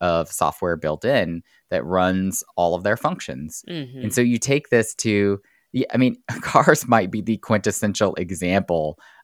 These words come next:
Speaker 1: of the right to repair, right? Like,
Speaker 2: Yeah.
Speaker 1: we don't, we don't buy our car and then by default take it to the kind of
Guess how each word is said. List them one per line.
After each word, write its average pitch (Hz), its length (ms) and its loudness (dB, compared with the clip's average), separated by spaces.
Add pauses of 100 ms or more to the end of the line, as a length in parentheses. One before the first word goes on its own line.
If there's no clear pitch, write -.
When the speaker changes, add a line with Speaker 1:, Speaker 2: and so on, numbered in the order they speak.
(100)
Speaker 1:
of 87 400 4 (100)
the 104 120 2
right 85 240 4
to 90 100 -2
repair, 78 500 0
right? 98 260 4
Like, 98 120 2
Speaker 2:
Yeah. 139 180 2
Speaker 1:
we 135 60 -2
don't, 113 340 6 (420)
we 139 160 4
don't 170 380 4 (120)
buy 113 260 8
our 107 140 6
car 95 480 6 (220)
and 104 120 0
then 104 160 0 (220)
by 110 160 8
default 104 640 2
take 101 200 0
it 92 100 -2
to 98 80 -4
the - 60 -8
kind 92 200 -2
of 85 140 -4